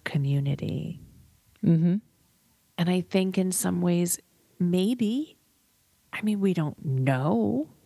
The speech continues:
Speaker 1: but it's certainly those parallels are there. And if it helps us to reflect on how grief impacts us and how we encounter grief and how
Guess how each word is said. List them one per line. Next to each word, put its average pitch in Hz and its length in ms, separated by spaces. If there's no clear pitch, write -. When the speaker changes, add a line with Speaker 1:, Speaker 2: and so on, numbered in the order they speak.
Speaker 1:
but 156 300
it's - 220
certainly 180 840
those 147 260
parallels 147 560
are 131 120
there. 170 580
And 165 120
if 160 160
it 156 80
helps - 460
us 160 260
to 240 140
reflect 175 1000
on 147 720
how 156 320
grief 156 480
impacts 147 800
us 147 640
and 147 160
how 143 240
we 151 400
encounter 190 640
grief 202 760
and 160 160
how 151 300